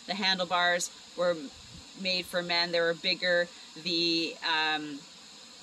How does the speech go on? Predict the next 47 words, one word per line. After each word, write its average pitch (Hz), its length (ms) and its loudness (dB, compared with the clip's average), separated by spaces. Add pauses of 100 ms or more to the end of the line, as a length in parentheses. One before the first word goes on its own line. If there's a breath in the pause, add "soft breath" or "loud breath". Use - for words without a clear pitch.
(140)
the 220 100 2
shifters 214 480 4
were 185 100 -4
further 196 400 0
away, 170 420 6
so 180 180 2
it 170 60 0
felt 180 300 4
really 202 260 4
uncomfortable 180 800 2
trying 175 320 2
to 165 80 0
grab 190 460 4
them 160 180 0
because 165 360 -2
you 170 80 -4
could, 226 420 2
you 170 140 0
only 190 220 2
got, 185 220 4
like, 170 200 0
the 170 60 -4
tips - 280 -2
of - 40 -6
your 175 120 0
fingers 226 520 2
around 160 220 0
them. 160 120 -6 (360 loud breath)
That's 311 260 4
what 247 140 6
happened 214 340 4
with 165 180 -4
me 180 460 2 (360 loud breath)
when 190 160 0
I 202 200 6
got 196 280 6 (380)
my 208 220 8
first 170 460 -2
bike. 151 340 2
I 151 80 2
hated 214 440 2
going 185 200 0
on 170 60 0
the 165 60 -2
drops 156 340 -2
because 175 320 -4
I 175 120 2